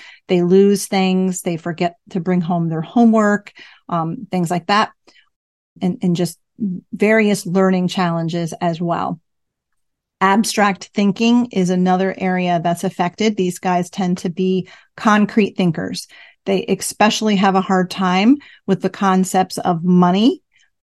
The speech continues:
managing money, counting money, understanding money and how it works, and time. One of my kiddos, when he finally got a, he got a job and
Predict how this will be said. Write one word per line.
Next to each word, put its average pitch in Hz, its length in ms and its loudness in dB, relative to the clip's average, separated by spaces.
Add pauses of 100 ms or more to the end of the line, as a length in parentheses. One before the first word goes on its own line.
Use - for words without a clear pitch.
(140)
managing 190 540 2
money, 202 280 2
counting 190 500 -2
money, 190 400 0
understanding 185 640 0
money 180 300 2
and 175 100 -2
how 170 200 -2
it - 80 -10
works, 185 440 -2
and 180 260 2
time. - 600 -4 (1700)
One 185 200 2
of 190 120 2
my 190 160 2
kiddos, 190 440 2 (840)
when 185 200 0
he - 240 -6
finally 185 360 0
got 175 200 0
a, 170 200 0 (220)
he 190 100 -4
got 180 140 0
a 180 40 0
job 180 460 0 (800)
and 170 340 -2